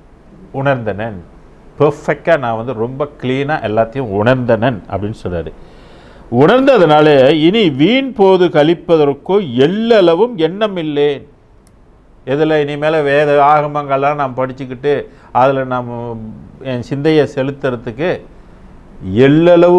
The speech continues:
கூட நான் இனிமேல, ஏன்னா அந்த சூதெல்லாம் எனக்கு என்னான்னு தெரிஞ்சு போச்சு.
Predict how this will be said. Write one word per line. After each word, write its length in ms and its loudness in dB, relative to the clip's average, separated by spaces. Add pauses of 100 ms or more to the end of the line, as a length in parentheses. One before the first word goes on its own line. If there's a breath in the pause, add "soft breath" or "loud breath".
(100)
கூட 160 0
நான் 320 -2
இனிமேல, 340 -4 (1200)
ஏன்னா 200 2
அந்த 120 0 (120)
சூதெல்லாம் 580 4
எனக்கு 240 -2
என்னான்னு 360 -2 (120)
தெரிஞ்சு 400 -4
போச்சு. 340 -10